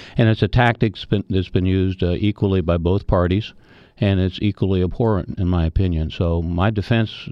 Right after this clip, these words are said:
to that was an offense. I decided to run. So I literally <laughs> ran to the election office, had to open a campaign account at, at a bank.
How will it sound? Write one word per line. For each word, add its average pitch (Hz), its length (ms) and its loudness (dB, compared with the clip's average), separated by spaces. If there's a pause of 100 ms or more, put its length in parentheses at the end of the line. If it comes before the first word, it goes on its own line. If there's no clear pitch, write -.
to 92 100 0
that 82 260 0
was 82 180 -4
an 87 120 -2
offense. 82 540 -4
I 85 100 0
decided 82 560 -4
to 95 100 -6
run. 95 360 -2
So - 160 -4
I 87 80 0
literally 95 540 0
<laughs> - 180 0
ran 107 540 2
to 120 260 0
the 110 340 -2
election 113 400 0
office, 90 480 -4 (720)
had 113 240 0
to 117 40 4
open 113 200 0
a 110 40 0
campaign 117 520 2
account 101 440 0
at, 98 140 0
at 92 160 0
a 95 60 0
bank. 95 520 0